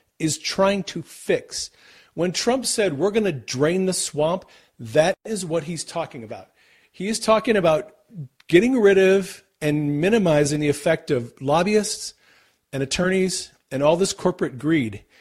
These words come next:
He's trying to bring spending down and rein it in so that we are not getting taxed to death and pushed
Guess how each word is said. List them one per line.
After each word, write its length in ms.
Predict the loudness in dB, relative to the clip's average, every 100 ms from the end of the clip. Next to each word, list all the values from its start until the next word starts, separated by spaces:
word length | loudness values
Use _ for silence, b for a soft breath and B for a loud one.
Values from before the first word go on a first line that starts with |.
| b b
He's 280 | -8 -4 -4
trying 320 | -2 -2 -2
to 240 | -4 -6 -6 _
bring 600 | -18 -4 0 2 2 -2
spending 640 | -4 0 0 2 0 0
down 420 | -2 -2 -4 -6 -10 b b b b -4
and 320 | -2 -2 2
rein 220 | 2 6
it 120 | 6
in 420 | 6 4 0 -4 -12 B B B B B
so 240 | -6 0
that 280 | 4 4 2
we 260 | -6 -2 0
are 80 | 2
not 220 | 0 0
getting 240 | 0 0
taxed 500 | -4 -4 -4 -4 -6
to 80 | -4
death 400 | -4 -6 -6 -10 -12
and 200 | -10 -8
pushed 300 | -6 -8